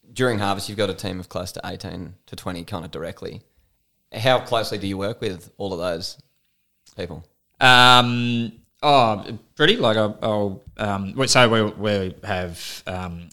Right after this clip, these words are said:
Speaker 2: a, a dryland manager and a irrigation manager, and they both report to me.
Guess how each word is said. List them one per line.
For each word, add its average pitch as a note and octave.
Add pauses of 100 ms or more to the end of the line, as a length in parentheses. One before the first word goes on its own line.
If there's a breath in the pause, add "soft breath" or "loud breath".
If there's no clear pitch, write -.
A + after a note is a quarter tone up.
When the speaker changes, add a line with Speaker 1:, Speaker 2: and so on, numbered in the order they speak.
(140)
Speaker 2:
a, F2
a E2
dryland G2
manager F#2 (160)
and F2
a F2
irrigation F#2
manager, D3+
and -
they F2+
both F#2+
report A2
to -
me. D3